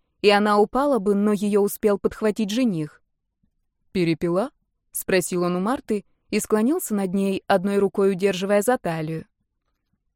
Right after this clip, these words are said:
«Да вроде нет. Просто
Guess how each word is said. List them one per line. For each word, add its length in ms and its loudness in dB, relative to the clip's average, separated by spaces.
«Да 240 -2
вроде 320 -4
нет. 320 -4
Просто 600 0